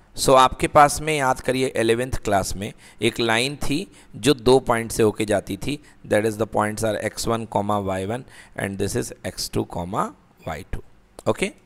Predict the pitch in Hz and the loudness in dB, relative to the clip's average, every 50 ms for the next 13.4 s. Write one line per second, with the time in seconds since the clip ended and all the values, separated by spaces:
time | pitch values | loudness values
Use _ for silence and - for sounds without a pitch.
0 | _ _ _ _ _ _ _ _ - - - - - 160 165 151 - - 170 185 | _ _ _ _ _ _ _ _ -20 -20 -20 2 6 8 8 8 8 4 -2 0
1 | 175 151 143 160 160 - 170 156 147 - - 165 160 - - 127 131 131 123 107 | 0 2 2 2 4 4 2 2 2 0 -2 0 0 0 0 4 4 4 4 2
2 | 104 101 - - 101 87 90 87 - - 82 85 - 82 85 - - - - - | -2 -4 -4 -4 -8 -10 -10 -10 -10 -10 -10 -8 -8 -8 -10 -10 -16 -20 -20 -20
3 | - - - 143 147 139 131 127 131 139 143 - 170 165 - - - 120 113 104 | -18 -2 0 0 2 4 4 4 2 2 2 0 0 2 2 0 2 2 2 2
4 | - - - - - 95 92 92 92 104 110 110 117 113 - - 117 113 107 101 | 0 -4 -8 -8 -6 -8 -8 -4 -2 -2 0 0 0 -2 0 2 2 4 4 2
5 | 101 101 104 - - 110 - - 113 110 107 - - - _ - 107 104 98 101 | 0 -2 -2 -2 -4 -4 -2 0 0 -2 -2 -2 -6 -16 _ -4 -2 -2 -2 -4
6 | 113 - - - - - _ _ - - 107 - - - 104 101 92 98 98 104 | -10 -16 -20 -20 -20 -20 _ _ -6 -6 -6 -4 0 0 0 0 0 -2 -2 0
7 | 117 - - 139 135 123 - - - 131 127 135 135 - - 113 104 107 110 104 | -2 0 4 4 4 4 4 -2 -2 -2 -2 0 -2 -4 -4 -4 -2 -2 -2 0
8 | 107 110 98 92 87 85 - 87 85 - 95 - - 123 120 - 135 131 127 143 | 0 0 0 -2 -4 -4 -6 -10 -10 -10 -8 -6 -4 -4 0 0 -2 0 2 2
9 | 139 139 135 139 143 190 208 208 - _ - - - - _ _ - - 131 143 | 2 4 4 2 0 0 -2 -4 -6 _ -20 -20 -20 -20 _ _ 0 0 0 0
10 | - - - 131 - - - 127 113 - 131 120 - 123 117 107 101 101 101 104 | 2 -2 -6 -6 -4 -4 -6 -6 -4 -4 -6 -4 -2 -4 -4 -4 -4 -6 -4 -4
11 | 107 104 101 98 107 139 190 - - _ _ _ _ - 104 95 87 82 78 71 | -4 -2 -2 -2 -2 -2 -4 -4 -8 _ _ _ _ -8 -8 -8 -6 -8 -10 -12
12 | - - - - _ - - _ _ _ - - - 127 - - 135 135 143 156 | -12 -18 -20 -20 _ -20 -20 _ _ _ -12 -4 -4 -4 0 2 2 2 2 0
13 | 156 - - 131 110 - 104 110 | -2 -4 -4 -2 0 0 -2 -2